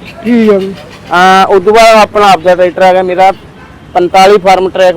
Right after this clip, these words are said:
Speaker 2: ਪਾਵਰ ਮੈਕਸ ਐਫ ਇਕਤਾਲੀ। ਚਾਰੇ ਟਾਇਰ ਨਾਲ ਦੇ ਆ, ਡਬਲ ਡਿਸਟ੍ਰੀਬਿਊਟਰ ਆ, ਸਾਈਡ ਗੇਅਰ ਆ, ਸਾਰਾ ਓਰੀਜਨਲ ਕੋਕਾ ਪੀ ਟਰੈਕਟਰ ਆ। ਛੇ ਸੌ ਅੱਸੀ ਬਿਆਸੀ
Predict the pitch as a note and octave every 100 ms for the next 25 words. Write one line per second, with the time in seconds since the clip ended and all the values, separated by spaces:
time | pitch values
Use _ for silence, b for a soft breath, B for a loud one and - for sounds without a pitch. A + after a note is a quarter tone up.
0 | D3+ F3 E3+ F3 E3+ D3+ F#3+ F3 - -
1 | - E3+ F3 G3 - D#3+ D#3 F3+ - -
2 | - - - - - - F3 F#3 G#3+ A3
3 | G#3+ G#3 F#3+ D#3+ D#3 F3 F#3 F#3+ - -
4 | C#3+ C3 D3+ F3 F#3+ F#3+ - F#3+ F#3+ F#3
5 | G3+ G3 E3+ - - - - - - -
6 | - - - - - - - - - -
7 | F3 F#3 G3 F#3 G3 G3+ G3 - - F#3
8 | G#3 A3 G#3+ F#3+ G3 G3+ G3+ E3+ F3+ F3+
9 | F3+ F3+ F3 D#3 C#3 E3 F#3 - E3+ E3+
10 | D#3 F#3 - F#3 F3 E3+ -